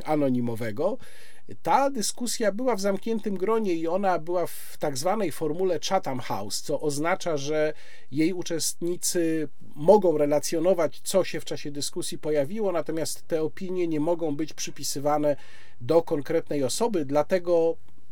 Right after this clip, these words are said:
nie będę ich przypisywał do konkretnych osób, które w tej dyskusji brały udział. Nie będę też mówił, kto w niej brał udział, natomiast pojawiające się tam opinie, oceny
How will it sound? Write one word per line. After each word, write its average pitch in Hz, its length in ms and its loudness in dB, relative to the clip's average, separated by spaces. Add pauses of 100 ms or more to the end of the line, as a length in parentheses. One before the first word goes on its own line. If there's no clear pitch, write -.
(140)
nie 170 200 8
będę 131 380 6
ich 101 120 -4
przypisywał 127 600 -4
do 190 140 2
konkretnych 175 640 -2
osób, 160 300 -2
które 143 220 -2
w - 60 -6
tej 143 140 -4
dyskusji 139 560 -6 (460)
brały 151 360 4
udział. 165 380 0
Nie 151 120 0
będę 151 300 0
też 147 200 -4
mówił, 156 300 -2
kto 294 300 0
w 180 80 -4
niej 151 180 0
brał 135 520 2 (100)
udział, 156 420 0
natomiast 180 720 -4
pojawiające 180 680 2
się - 140 -4
tam 147 360 -2 (140)
opinie, 175 800 2 (440)
oceny 165 760 4